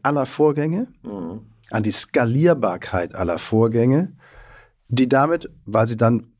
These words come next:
Speaker 1: das erreichen, was sie für einen Erfolg halten, auch demokratisch legitimiert ist. Also was funktioniert, hat Recht und ist Recht. Und damit walzen sie alles platt. Ich glaub nur,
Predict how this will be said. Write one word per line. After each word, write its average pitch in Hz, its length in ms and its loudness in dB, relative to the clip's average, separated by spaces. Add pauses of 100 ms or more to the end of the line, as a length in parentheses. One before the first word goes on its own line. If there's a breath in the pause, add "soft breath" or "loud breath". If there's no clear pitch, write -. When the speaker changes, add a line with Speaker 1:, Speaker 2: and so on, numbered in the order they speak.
Speaker 1:
das 120 180 0
erreichen, 110 440 0
was 95 120 -2
sie 139 120 2
für 127 180 2
einen 104 160 0
Erfolg 117 380 0
halten, 127 200 -2
auch 139 200 -2
demokratisch 135 560 0
legitimiert 110 580 -2
ist. - 300 -8 (400)
Also 107 200 -2
was 101 120 0
funktioniert, 107 480 2
hat 95 100 0
Recht 143 400 0 (300)
und 135 120 -2
ist 135 280 0
Recht. 202 400 -2 (880 soft breath)
Und 117 140 0
damit 135 240 2
walzen 127 360 -2
sie - 160 -4
alles 110 280 0
platt. - 300 -2
Ich - 120 -2
glaub 135 260 2
nur, 123 280 4